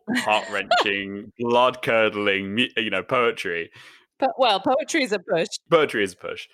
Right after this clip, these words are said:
Speaker 1: But I think it, at the end of the day, it's still tried to write a Christmas song. It's still, it's a, it's an, it's a bad attempt at something earnest. And so it would be on the nice list,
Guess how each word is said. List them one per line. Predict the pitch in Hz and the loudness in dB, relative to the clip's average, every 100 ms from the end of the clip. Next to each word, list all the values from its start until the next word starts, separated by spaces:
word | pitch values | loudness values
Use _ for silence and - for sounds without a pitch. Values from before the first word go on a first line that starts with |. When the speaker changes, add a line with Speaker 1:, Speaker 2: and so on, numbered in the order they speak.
| _ 120 | _ -2
Speaker 1:
But | 131 123 | 2 4
I | 131 | 4
think | 180 147 - - - 156 | 2 0 -2 -14 -6 -4
it, | 160 | 0
at | 156 | 2
the | 151 | 4
end | 147 | 4
of | 123 | 4
the | |
day, | 107 95 95 | 4 2 0
it's | - | 0
still | 135 117 | 0 0
tried | - 104 98 | 0 0 0
to | 98 | -2
write | 90 90 | 0 -2
a | |
Christmas | 92 95 - 92 | -4 -10 -10 -8
song. | 95 90 | -6 -6
It's | 92 - | -8 -2
still, | 143 117 107 - | 4 6 6 2
it's | 110 - | -4 -2
a, | 117 - | -4 -2
it's | 104 - | -6 -4
an, | 107 - _ _ _ | -8 -10 _ _ _
it's | - - 208 - | -8 -4 -6 -6
a | 104 - - | -10 -10 -2
bad | 143 139 120 | 0 0 -2
attempt | - 98 101 - | -4 -4 -6 -12
at | |
something | - 90 90 90 | -12 -10 -10 -4
earnest. | 90 87 82 - - - _ _ _ _ 95 | -2 -2 -4 -8 -16 -20 _ _ _ _ -8
And | 92 | -8
so | - 92 90 90 101 | -2 0 0 -2 -6
it | 101 | -8
would | 98 | -10
be | - 90 92 | -8 -8 -4
on | 92 90 | -6 -6
the | |
nice | 90 92 90 - | -6 -6 -6 -6
list, | 90 - - | -8 -8 -12